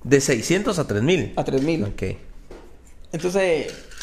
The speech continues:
Speaker 2: cuesta mantenerse porque cuesta mantenerse. A veces pega un video, pero los demás no. A veces suele suceder así.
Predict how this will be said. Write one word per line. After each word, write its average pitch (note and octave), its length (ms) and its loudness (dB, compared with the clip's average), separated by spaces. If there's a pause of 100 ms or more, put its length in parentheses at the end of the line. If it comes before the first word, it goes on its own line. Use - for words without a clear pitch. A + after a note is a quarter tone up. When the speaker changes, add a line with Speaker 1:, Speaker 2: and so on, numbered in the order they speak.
(240)
Speaker 2:
cuesta D4 280 8
mantenerse G#3 400 4
porque F#3+ 180 2
cuesta G3 300 2
mantenerse. E3 580 -2 (220)
A E3 60 2
veces G#3+ 180 0
pega A3+ 200 4
un A3+ 80 2
video, G#3+ 460 6
pero F3 160 4
los F3 200 4
demás D#3+ 320 2
no. G#3 440 0 (540)
A C#3 100 2
veces A3 220 2
suele A#3 240 6
suceder D3 300 0
así. G3 280 0